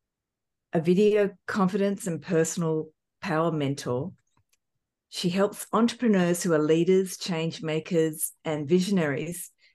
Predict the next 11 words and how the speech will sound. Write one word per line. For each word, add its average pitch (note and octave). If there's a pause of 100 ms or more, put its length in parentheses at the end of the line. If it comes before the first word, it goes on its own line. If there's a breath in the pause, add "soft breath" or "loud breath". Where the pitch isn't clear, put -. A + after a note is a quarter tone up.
(360 soft breath)
who A3+
desire G3+
to F#3+
achieve F3+
things D3
that C#3+
are -
even G#3+
bigger D#3+
than B2+
them C3